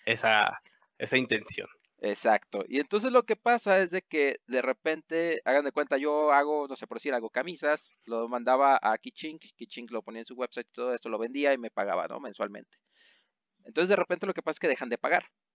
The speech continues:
Speaker 2: Y dejan de pagar a pymes en México. Y las pymes en México,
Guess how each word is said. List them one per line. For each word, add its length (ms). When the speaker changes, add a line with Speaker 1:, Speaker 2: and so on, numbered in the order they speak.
Speaker 2:
Y 140
dejan 220
de 80
pagar 260
a 100
pymes 300
en 80
México. 320
Y 40
las 120
pymes 300
en 100
México, 500